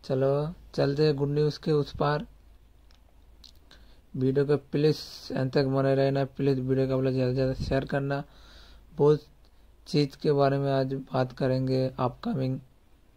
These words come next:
event के बारे में बात करेंगे, upcoming offer के बारे में बात करेंगे। आप लोग चाहे तो इसको बाय कर सकते हैं, नहीं तो नहीं बाय करना,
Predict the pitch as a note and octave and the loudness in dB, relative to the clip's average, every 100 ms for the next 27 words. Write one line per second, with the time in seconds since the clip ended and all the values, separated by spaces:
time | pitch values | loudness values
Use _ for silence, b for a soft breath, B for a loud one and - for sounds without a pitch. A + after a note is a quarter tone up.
0 | - - - - - - D3 D3 D3 D3 | -20 -20 -20 -20 -20 -2 4 6 6 6
1 | C#3+ C3+ C3+ C3+ C3 B2+ - C#3 B2+ B2 | 6 6 6 4 4 2 2 0 2 0
2 | B2 B2+ - - - - - - - - | -2 -4 -8 -20 -20 -20 -20 -20 -20 -16
3 | - E3 - C#3+ C#3 C#3 C#3 - - - | -8 -8 -2 0 0 -2 -6 -12 -20 -20
4 | - - - - - - C3+ C3+ C#3+ C3+ | -20 -20 -20 -20 -16 -2 0 2 2 2
5 | C#3 C3+ C3+ C3+ C3 C3 - C3 B2+ B2+ | 2 4 2 2 0 -2 -2 0 0 0
6 | B2+ - - - - - - C3 C3+ C3+ | -2 -4 -18 -20 -20 -18 -6 -2 0 0
7 | - C3+ C3+ C3 - B2+ B2+ C3 C3+ B2+ | 2 2 2 0 -2 0 0 0 0 0
8 | C#3+ C3 D3 C3 B2+ B2+ C3 B2 B2+ C3 | 0 -2 -2 0 -2 0 0 0 0 0
9 | C3 C3 C3 C3 C3 | 0 -2 -2 -2 -2